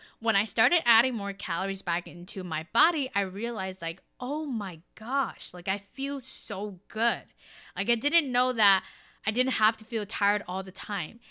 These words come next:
And that was when I started seeing food as fuel. And so you might even just have to add more calories to your meals, maybe have a smaller breakfast if you're skipping breakfast right now, or have bigger portions for lunch and dinner.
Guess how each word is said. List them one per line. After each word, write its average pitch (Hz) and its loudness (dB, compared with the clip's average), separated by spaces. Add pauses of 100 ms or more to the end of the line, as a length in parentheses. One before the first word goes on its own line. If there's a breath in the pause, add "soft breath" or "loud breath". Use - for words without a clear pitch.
(300 loud breath)
And 247 2
that 240 8
was 269 0
when 208 -2 (420)
I 220 0
started 226 0
seeing 208 -4
food 196 -2
as - -6 (120)
fuel. 240 -6 (360 loud breath)
And 226 0
so 220 4 (260 soft breath)
you 226 2
might 269 6
even 226 -2
just 208 -6
have 196 -2
to 220 -8
add 226 4
more 240 -2
calories 196 -2
to - -6
your 254 -2
meals, 202 -2
maybe 190 -6
have 190 -2
a 180 -8
smaller 180 -8
breakfast 190 -8
if 180 -12
you're 170 -14
skipping 170 -12
breakfast 247 2
right 226 -2
now, 202 4 (380 loud breath)
or 185 -4
have 180 2
bigger 196 -2
portions 240 -2
for 202 -6
lunch 185 -6
and 175 -10
dinner. 240 0